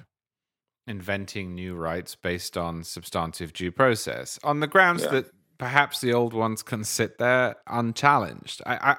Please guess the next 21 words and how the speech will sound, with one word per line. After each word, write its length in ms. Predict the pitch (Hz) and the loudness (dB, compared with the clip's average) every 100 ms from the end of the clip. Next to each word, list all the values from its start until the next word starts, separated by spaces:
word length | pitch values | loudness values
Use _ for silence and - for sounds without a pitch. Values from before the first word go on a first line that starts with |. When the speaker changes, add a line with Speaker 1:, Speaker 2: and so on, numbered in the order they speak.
| 160 | 4
Speaker 1:
I 20 | |
don't 280 | 151 214 165 | 2 0 -2
think 260 | - 160 135 | -4 -4 -4
it's 200 | - 117 | -8 -2
likely 720 | 113 117 - - 67 78 101 _ _ _ _ _ _ _ _ _ _ - - | 2 2 -2 -14 -14 -14 -16 _ _ _ _ _ _ _ _ _ _ -10 0
that 280 | 107 - _ | 0 0 _
the 100 | 107 | -6
court 460 | - - 110 104 - | -6 -2 0 0 -4
is 760 | 101 98 95 90 - - - _ _ _ _ _ _ _ _ _ _ | -12 -10 -10 -10 -10 -10 -14 _ _ _ _ _ _ _ _ _ _
going 220 | 117 107 | -2 -2
to 140 | - 98 | -4 -4
be 200 | 101 98 | 0 4
asked 760 | 104 107 104 - - - - | 6 6 6 2 -10 -14 -12
to 560 | - - 107 98 95 87 | -10 -6 -4 -4 -4 -8
rule 760 | 80 92 107 113 104 101 104 - | -8 -4 0 2 2 0 -2 -6
on 480 | 98 98 95 92 90 _ | -2 -2 -4 -8 -12 _
a 100 | 107 | -8
state 440 | - - 107 80 | -6 -2 -2 -4
contraception 800 | - 104 92 104 - 131 - 85 | -6 -6 -4 -4 0 0 0 -10
ban 340 | 69 71 69 69 | -8 -8 -10 -14
again. 340 | 95 127 95 | -4 -2 -2